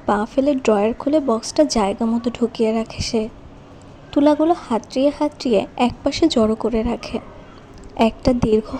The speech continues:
হতাশ শ্বাস বেরিয়ে আসে। কম চেষ্টা তো করলো না লোকটার পাগলামি কমানোর জন্য।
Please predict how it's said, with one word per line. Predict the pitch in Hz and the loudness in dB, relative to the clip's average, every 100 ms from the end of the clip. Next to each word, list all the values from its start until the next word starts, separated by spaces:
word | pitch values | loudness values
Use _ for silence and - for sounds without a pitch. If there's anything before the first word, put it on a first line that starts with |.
| - | -2
হতাশ | 214 - 254 - | -2 -2 -4 -2
শ্বাস | 262 277 285 | 0 0 2
বেরিয়ে | 226 214 226 214 | 0 2 0 0
আসে। | 220 - 220 262 - - - - - - - | -2 -6 -8 -10 -16 -20 -20 -20 -16 -16 -4
কম | 226 208 226 | -2 -2 -2
চেষ্টা | 262 269 320 | 0 0 0
তো | 294 311 | 0 2
করলো | 269 247 233 | 4 4 2
না | 220 214 262 - - | 0 -2 -10 -14 -2
লোকটার | 233 214 - 233 | 0 0 0 -2
পাগলামি | 233 214 208 220 220 | 0 -2 0 0 0
কমানোর | 226 214 214 226 220 | -2 -2 -2 0 0
জন্য। | 220 226 214 208 | 0 -2 -2 -4